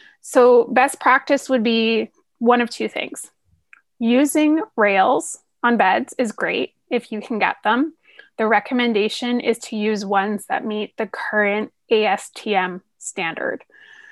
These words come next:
So, um, specifically, A S T M stands for American Society for Testing Materials.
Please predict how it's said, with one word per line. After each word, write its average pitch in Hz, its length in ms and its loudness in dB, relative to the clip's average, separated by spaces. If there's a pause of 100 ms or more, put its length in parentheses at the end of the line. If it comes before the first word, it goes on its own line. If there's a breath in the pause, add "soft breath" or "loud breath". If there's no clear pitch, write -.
(200 loud breath)
So, 214 580 2
um, 202 540 0 (100)
specifically, 240 1040 2
A 240 140 4
S 233 180 2
T - 180 -2
M 208 200 0
stands 202 320 0
for 202 200 -2
American 208 540 -4
Society 190 500 -4
for 220 160 -6
Testing 202 440 -4
Materials. 196 760 0